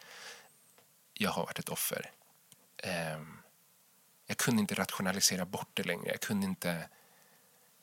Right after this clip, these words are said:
normalisera det längre, vilket var på ett sätt skönt. För att då kunde jag börja skifta ansvaret. Men på ett annat väldigt jobbigt, för att nu fanns det ju ingenting.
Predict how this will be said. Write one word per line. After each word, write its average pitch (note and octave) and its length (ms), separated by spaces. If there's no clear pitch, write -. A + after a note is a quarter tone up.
normalisera G#2 920
det E2+ 240
längre, F2 400
vilket F#2 360
var F2+ 280
på G#2+ 80
ett - 140
sätt - 500
skönt. - 640
För - 180
att F#2 200
då G#2 80
kunde A2 340
jag E2+ 160
börja F2+ 360
skifta - 720
ansvaret. - 1000
Men G#2 240
på G#2 100
ett - 80
annat G#2+ 320
väldigt F2+ 240
jobbigt, F2+ 420
för G2+ 120
att - 240
nu A2 220
fanns A2+ 360
det A#2+ 100
ju A2 60
ingenting. F#2 640